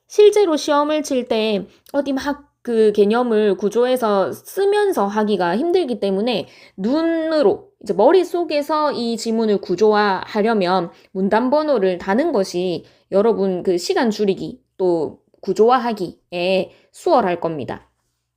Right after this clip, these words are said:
자, 그리고 문제를 먼저 훑어보는데,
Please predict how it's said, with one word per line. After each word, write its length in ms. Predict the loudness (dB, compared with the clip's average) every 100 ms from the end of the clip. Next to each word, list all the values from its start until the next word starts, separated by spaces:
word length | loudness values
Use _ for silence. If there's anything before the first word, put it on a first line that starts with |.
| _ _ _ _ -20 -20 -2
자, 220 | 0 2
그리고 460 | 2 2 2 2 2
문제를 680 | 0 2 2 4 2 0
먼저 340 | 0 -2 0 -2
훑어보는데, 1120 | 0 -2 -2 -4 -4 -4 -2 0 2 0 -2